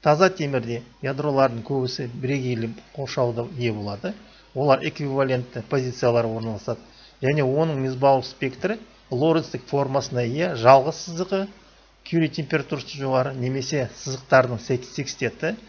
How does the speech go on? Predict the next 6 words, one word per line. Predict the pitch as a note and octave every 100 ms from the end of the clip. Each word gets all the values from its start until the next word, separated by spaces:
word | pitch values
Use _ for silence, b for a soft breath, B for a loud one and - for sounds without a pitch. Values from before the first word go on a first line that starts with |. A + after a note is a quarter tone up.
| B B -
ферромагнитті | D3+ D3+ D3+ C3+ C#3 - A#2+
күйде | B2+ D3+ G3+ - -
болып | B2 - -
табылады. | A#2 G2+ F#2+ F#2 - _ _ _ _ _ _ _
Кристалдық | D3 C#3 - E3 D3+ -
тордың | D#3+ D#3 D3